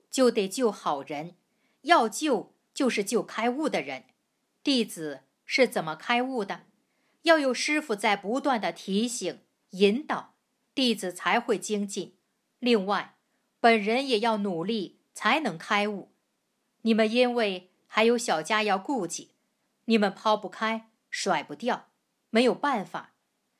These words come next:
所以更应努力学佛。其实一个人碰到人间烦恼，真的甩也就甩掉了。当真的事情来的时候，你不甩也得甩。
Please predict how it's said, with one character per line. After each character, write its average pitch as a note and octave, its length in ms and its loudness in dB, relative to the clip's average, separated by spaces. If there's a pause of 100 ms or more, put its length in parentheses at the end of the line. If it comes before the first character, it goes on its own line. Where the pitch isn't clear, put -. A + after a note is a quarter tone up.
(120)
所 B3+ 220 2
以 B3 100 2
更 A#3+ 240 2
应 A#3+ 260 0
努 G3 200 -2
力 B3+ 180 2
学 F#3+ 240 -4
佛。 D#3+ 420 -6 (460)
其 B3+ 240 0
实 B3+ 160 0
一 A3+ 180 -2
个 B3+ 140 0
人 F3 400 -4 (220)
碰 D#4 200 2
到 B3 140 0
人 F3+ 240 0
间 A#3+ 240 -4
烦 E3 320 -2
恼， - 240 -8 (340)
真 A3 300 4
的 F#3+ 240 -6 (320)
甩 G#3 400 4
也 A3+ 180 -4
就 G#3 160 -4
甩 F3+ 300 -2
掉 G#3 300 0
了。 D3 160 -12 (640)
当 B3+ 200 6
真 D4 200 2
的 C4+ 100 2
事 B3 220 -2
情 G#3 200 -4
来 F#3+ 200 2
的 A#3 100 -2
时 F3 140 -8
候， F3+ 340 -2 (300)
你 C4 180 2
不 F4 240 0
甩 - 440 -4 (140)
也 A3+ 280 4
得 G#3 200 -2
甩。 - 360 -8